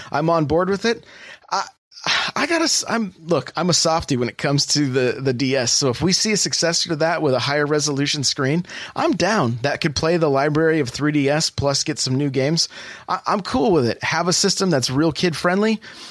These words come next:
and, and, uh, something that can kinda take a little more of a beating. It falls in that price point that the, that the D S is in right now. I say, I, I say go for it. That, that's where I'm at. I, and I know,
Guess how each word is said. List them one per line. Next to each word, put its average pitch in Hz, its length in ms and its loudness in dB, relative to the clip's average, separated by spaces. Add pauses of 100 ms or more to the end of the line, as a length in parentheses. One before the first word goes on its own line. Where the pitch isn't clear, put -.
(220)
and, 131 640 2 (1160)
and, 135 480 0
uh, 117 180 0 (960)
something 165 320 2
that 156 120 2
can 156 100 0
kinda 160 180 0
take 147 220 0
a 139 40 0
little 151 160 4
more 143 140 2
of 139 80 0
a 131 60 2
beating. 135 400 -2 (680)
It - 140 -18
falls 135 300 2
in 156 80 2
that 139 160 0
price 147 280 0
point 202 300 0
that - 160 -2
the, 123 320 0
that 123 200 -2
the 123 100 0
D 127 200 0
S 143 180 0
is 123 140 0
in 139 140 0
right 123 160 -2
now. 147 320 -2 (480)
I 135 80 0
say, 175 440 2 (100)
I, 123 160 -2
I 131 140 0
say 160 200 0
go 131 180 2
for 113 280 -4
it. - 60 -10 (440)
That, - 180 -4
that's 139 300 -2
where 131 120 2
I'm 147 160 2
at. 135 200 0
I, 156 240 0 (280)
and 127 160 -2
I 147 120 2
know, 165 340 2